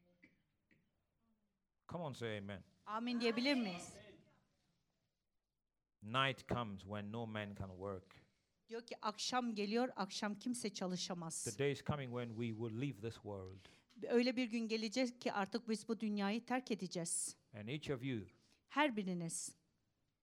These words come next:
Speaker 1: you have an appointment with death.
Speaker 2: ölümle bir randevunuz var.
Speaker 1: Whether you like it or not.
Speaker 2: E, beğenseniz ya da
Speaker 1: You
Speaker 2: beğenmeseniz,
Speaker 1: will leave.
Speaker 2: de-, bu, bu dünyadan göç edeceksiniz.
Speaker 1: You will.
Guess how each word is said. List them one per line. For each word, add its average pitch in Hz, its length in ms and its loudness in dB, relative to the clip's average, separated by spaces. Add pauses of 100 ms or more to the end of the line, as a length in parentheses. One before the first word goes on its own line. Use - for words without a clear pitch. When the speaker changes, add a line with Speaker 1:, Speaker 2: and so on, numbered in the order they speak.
(160)
Speaker 1:
you 110 140 -4
have 135 140 -2
an 123 60 -8
appointment 120 560 -8
with 107 160 -8
death. 107 240 -6 (720)
Speaker 2:
ölümle 254 640 6 (120)
bir 240 360 0 (140)
randevunuz 196 680 2
var. 156 120 -4
Speaker 1:
Whether 110 300 -6
you 107 260 -2
like 117 140 -4
it 120 40 -2
or 123 120 -6
not. 143 200 -8 (400)
Speaker 2:
E, 190 240 -4
beğenseniz 214 600 2
ya 220 100 2
da 226 40 2
Speaker 1:
You 208 80 -2
Speaker 2:
beğenmeseniz, 220 720 0
Speaker 1:
will 135 320 4
leave. 120 260 2 (720)
Speaker 2:
de-, 196 360 2
bu, 240 260 4
bu 254 140 2
dünyadan 233 600 4
göç 254 220 2
edeceksiniz. 170 920 -4 (2000)
Speaker 1:
You 120 120 -2 (100)
will. 85 140 -8